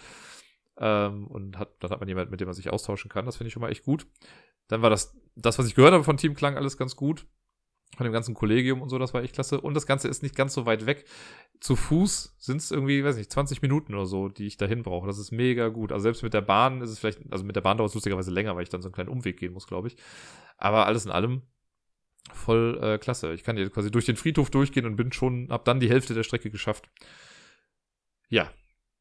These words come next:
deswegen werde ich das jetzt dann wohl auch einfach mal machen. Ich muss noch ein paar Unterlagen jetzt zusammensuchen und denen dann schicken. Äh, und dann sollte das eigentlich klappen. Dann wäre das ab ersten August. Das heißt, ich habe jetzt noch zweieinhalb Monate, die ich die Freiheit genießen kann. Und dann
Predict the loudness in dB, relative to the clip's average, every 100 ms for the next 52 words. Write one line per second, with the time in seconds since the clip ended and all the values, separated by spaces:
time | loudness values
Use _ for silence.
0 | -12 -4 0 2 2 2 -2 -4 -4 -4
1 | -4 -6 -6 -6 -6 -6 -6 -6 -6 -2
2 | 0 2 2 2 2 0 -4 0 0 0
3 | -2 -2 -2 -4 -4 -4 -2 -4 -8 _
4 | _ _ _ _ _ _ _ _ _ 0
5 | 4 4 4 0 -4 -2 0 0 0 -4
6 | -2 -2 -2 -4 -4 -2 0 2 2 0
7 | -2 -2 -2 0 0 0 -2 0 -2 -4
8 | -6 -4 0 2 2 2 2 4 2 -2
9 | -8 -20 -20 -20 _ _ -2 0 0 -2
10 | -8 -8 2 6 8 6 4 0 0 -2
11 | -4 -4 -4 -8 -12 -12 -6 -6 -6 -12